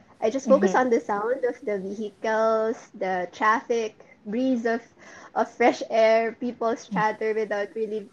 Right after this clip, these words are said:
Speaker 1: trying to process what they're talking about. It's like
Speaker 2: Yeah.
Speaker 1: I'm a weirdo. <laughs>
Speaker 2: You're the observer. <laughs>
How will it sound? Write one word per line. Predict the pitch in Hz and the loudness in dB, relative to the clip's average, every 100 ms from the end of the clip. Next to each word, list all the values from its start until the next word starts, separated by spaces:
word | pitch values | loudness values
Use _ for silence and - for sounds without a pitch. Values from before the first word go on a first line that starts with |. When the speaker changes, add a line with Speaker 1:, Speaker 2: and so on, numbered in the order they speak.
| - | -6
Speaker 1:
trying | 214 214 | -4 -4
to | 220 | -8
process | - 202 190 240 - | -4 -4 -4 -6 -6
what | 208 | -6
they're | 208 208 | -6 -10
talking | - - 214 | -12 -12 -12
about. | 202 - - - _ _ _ _ _ | -10 -10 -10 -10 _ _ _ _ _
It's | 254 247 269 | -8 -2 6
like | 220 214 | 8 8
Speaker 2:
Yeah. | 202 190 | 4 -2
Speaker 1:
I'm | 247 247 | -2 0
a | 240 | 0
weirdo. | 220 214 226 202 196 294 | 2 6 6 4 4 4
<laughs> | 370 - - - - - - - | 2 0 -6 -8 -12 -18 -2 4
Speaker 2:
You're | 320 269 294 294 285 - | 6 8 8 4 2 4
the | - 302 | 6 8
observer. | 302 302 240 320 294 392 277 226 220 339 | 6 6 2 -2 2 2 2 -2 -2 -4
<laughs> | 381 359 453 415 - 370 | -2 -2 -2 -4 -4 -12